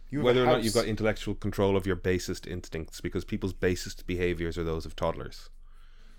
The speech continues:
Speaker 1: Mm.
Speaker 2: And you do see that in people when they're being their most tantrumy.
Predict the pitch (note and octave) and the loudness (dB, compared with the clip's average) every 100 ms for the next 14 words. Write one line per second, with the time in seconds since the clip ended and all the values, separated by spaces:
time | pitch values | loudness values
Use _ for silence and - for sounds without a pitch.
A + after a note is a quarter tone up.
0 | - C3 D3 D3 F2 E2 E2 F2 - F2+ | -10 -8 -4 -2 -2 -2 -2 -2 0 -2
1 | E2 D#2 - D#2 F2 - D2+ D#2 D2+ D#2 | 0 -2 -4 -6 -6 -4 -6 -4 -4 -4
2 | D#2 D2+ D#2 D2+ - D2+ D#2+ - C#2+ | -4 -4 -6 -6 -6 -8 -6 -8 -8